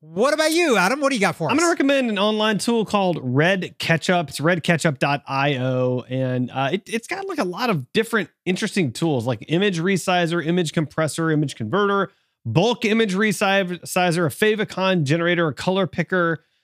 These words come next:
Speaker 2: Um, I mean, just tons of stuff if you need to do something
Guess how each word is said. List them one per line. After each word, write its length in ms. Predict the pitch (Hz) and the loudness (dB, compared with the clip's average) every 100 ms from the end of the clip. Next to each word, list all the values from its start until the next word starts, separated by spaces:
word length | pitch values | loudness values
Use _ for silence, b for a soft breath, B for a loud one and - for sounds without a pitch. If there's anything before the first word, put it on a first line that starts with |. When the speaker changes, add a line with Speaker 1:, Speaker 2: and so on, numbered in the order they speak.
| _ | _
Speaker 2:
Um, 180 | 160 165 | -2 0
I 40 | 190 | 2
mean, 140 | 208 | 0
just 180 | 202 240 _ | -2 -6 _
tons 280 | - 220 247 | -4 -2 0
of 120 | 220 | -2
stuff 420 | - - 196 175 - | -4 -2 -2 -2 -6
if 140 | 156 | -2
you 60 | 196 | 0
need 140 | 202 | 2
to 60 | 151 | 0
do 300 | - 175 196 | 0 0 0
something 680 | - 160 156 - 165 147 | -2 -2 -2 0 0 0